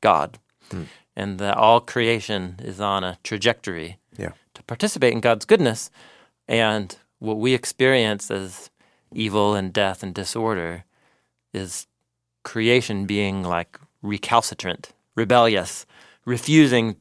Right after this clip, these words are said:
Speaker 1: to participate in the thing that God is inviting us
Speaker 2: And
Speaker 1: into.
Speaker 2: God being patient.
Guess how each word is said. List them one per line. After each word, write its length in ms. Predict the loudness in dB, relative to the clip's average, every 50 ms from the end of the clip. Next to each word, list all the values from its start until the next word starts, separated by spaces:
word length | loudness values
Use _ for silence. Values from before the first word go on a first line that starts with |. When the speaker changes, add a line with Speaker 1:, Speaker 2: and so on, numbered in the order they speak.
| _
Speaker 1:
to 120 | -8 -8 -8
participate 800 | -4 -4 -4 -4 -4 -6 -6 -6 -6 -6 -4 -4 -6 -6 -6 -10 _ _ _
in 220 | -6 -6 -4 -4 -4
the 60 | -8
thing 300 | -6 -4 -4 -4 -2 -4
that 140 | -6 -4 0
God 240 | 0 2 2 0 -2
is 100 | -6 -8
inviting 400 | -6 -4 -4 -4 -4 -4 -8 -10
us 100 | -8 -4
Speaker 2:
And 100 | -4 -2
Speaker 1:
into. 100 | 2 2
Speaker 2:
God 200 | 4 4 4 2
being 160 | 0 -2 -2 -2
patient. 320 | -2 -2 -2 -4 -8 -16